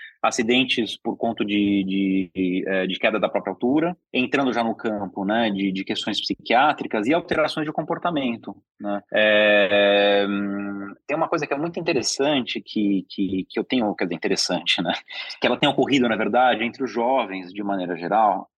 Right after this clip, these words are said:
É, a, é, isso até é uma, é uma coisa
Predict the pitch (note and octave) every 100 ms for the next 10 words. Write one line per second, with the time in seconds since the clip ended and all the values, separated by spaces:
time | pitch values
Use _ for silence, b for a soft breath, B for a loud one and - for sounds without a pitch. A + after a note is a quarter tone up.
0 | F#2 F#2+ F#2+ F#2+ F#2+ F#2 - B2 C3 G#2+
1 | A#2+ D3+ - E3 C#3+ F#3+ F#3+ D3+ C3+ C3
2 | C#3